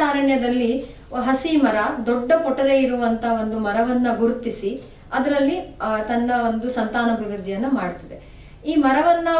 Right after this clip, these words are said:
ಗುರುತಿಸಿದ ಮೇಲೆ ಎಂಟರಿಂದ ಹತ್ತು ವರ್ಷ ಅಥವಾ ಆ ಮರ ಎಷ್ಟು ವರ್ಷ ಇರ್ತದೋ ಅಷ್ಟು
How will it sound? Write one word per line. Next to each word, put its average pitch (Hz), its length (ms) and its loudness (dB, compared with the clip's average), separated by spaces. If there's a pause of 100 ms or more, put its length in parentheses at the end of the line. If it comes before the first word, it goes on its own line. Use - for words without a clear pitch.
(120)
ಗುರುತಿಸಿದ 294 540 0
ಮೇಲೆ 277 400 4
ಎಂಟರಿಂದ 294 420 2
ಹತ್ತು 254 340 -4
ವರ್ಷ 247 240 0
ಅಥವಾ 262 420 -2 (140)
ಆ 240 120 0
ಮರ 220 280 2
ಎಷ್ಟು 240 380 2
ವರ್ಷ 247 200 0
ಇರ್ತದೋ 233 800 -2
ಅಷ್ಟು 262 320 -4